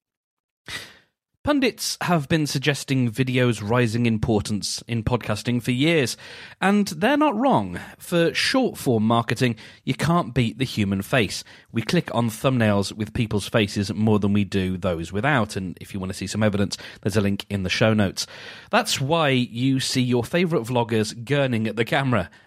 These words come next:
That and the algorithm. Which brings us to the new trend in short-form video. TikTok, Instagram Reels, and whatever Facebook is trying today, want to grab attention and hold it.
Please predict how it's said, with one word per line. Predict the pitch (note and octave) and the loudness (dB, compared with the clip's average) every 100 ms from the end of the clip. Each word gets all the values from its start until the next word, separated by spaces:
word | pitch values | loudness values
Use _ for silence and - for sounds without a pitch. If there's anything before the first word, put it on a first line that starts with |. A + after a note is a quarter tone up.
| _ | _
That | - D3 - - _ _ _ _ _ - | -4 -2 -4 -10 _ _ _ _ _ -4
and | G#2+ F#2+ E2 - | -2 -2 -6 -10
the | F#2+ F2 - | -6 -6 0
algorithm. | G#2+ A#2 A2 G2+ F#2+ F2+ D#2+ D2+ _ _ _ _ _ | 2 2 2 0 0 -4 -8 -12 _ _ _ _ _
Which | B3+ D#4 - D#3+ | -2 0 -2 0
brings | A3 G#3 | 2 2
us | G3 - | 0 0
to | G3 F3+ | 0 0
the | C#3+ D#3+ | 2 2
new | E3+ G#3+ | 2 2
trend | G#3 G3 C#3 | 2 0 0
in | - C#3 E3 | -2 -2 -2
short-form | - G#2+ G#2 - F2+ F#2 | 0 0 0 -2 -4 -2
video. | A#2+ - A#2 F2 - _ _ | 0 2 0 -2 -12 _ _
TikTok, | - D#3 - D#3+ - | -4 -2 0 -2 -2
Instagram | - - C#3 - B2+ C3+ C3+ C3 | -6 -2 -2 0 -2 0 2 2
Reels, | C3 C#3+ C#3+ B2+ | 2 2 2 0
and | A#2 G#2+ - _ A2 A2 G#2+ | -4 -6 -16 _ -20 -20 -4
whatever | A#2 A#2 A2+ G#2 | 0 2 2 0
Facebook | A#2 A2+ - A2 - | 0 -2 0 -2 -2
is | G#2 - | -6 -4
trying | A2 G#2 | -2 -2
today, | G2+ D#3+ D#3+ - - - - _ | -2 -2 -2 -2 -10 -20 -20 _
want | - F#3+ F3+ | -4 -2 -2
to | D#3 | -2
grab | C3+ D3 C3+ | 2 2 2
attention | - - D3+ B2+ - B2+ A#2+ | 0 0 0 2 2 0 -2
and | - A2+ A2 | -4 -2 -2
hold | G#2 A#2 A2 F2+ | 0 2 2 0
it. | E2 | -6